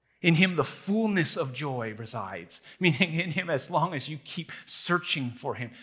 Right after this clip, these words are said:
the, the, the longer you keep digging into him, the more you find that joy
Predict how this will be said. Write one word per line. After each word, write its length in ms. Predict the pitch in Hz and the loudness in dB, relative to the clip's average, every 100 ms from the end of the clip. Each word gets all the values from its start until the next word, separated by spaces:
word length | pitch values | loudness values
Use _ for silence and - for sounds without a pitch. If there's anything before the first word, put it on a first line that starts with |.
| - | -2
the, 160 | 160 175 | 0 0
the, 140 | 175 | -4
the 180 | 170 160 | -4 2
longer 340 | 170 185 202 | 6 6 4
you 160 | 170 147 | -2 -4
keep 280 | - 175 - - | -8 -10 -12 -4
digging 340 | 143 160 170 165 | 4 6 4 -4
into 360 | 165 156 - | -4 -4 -4
him, 80 | 139 | -2
the 80 | 143 | -2
more 500 | 147 147 143 175 143 - - - _ - | -2 -2 4 4 4 -6 -20 -20 _ -6
you 100 | 131 | -6
find 440 | - 156 147 156 | 6 10 10 8
that 160 | 123 117 | -2 -4
joy 540 | 156 151 143 127 127 | -4 -2 0 -2 -4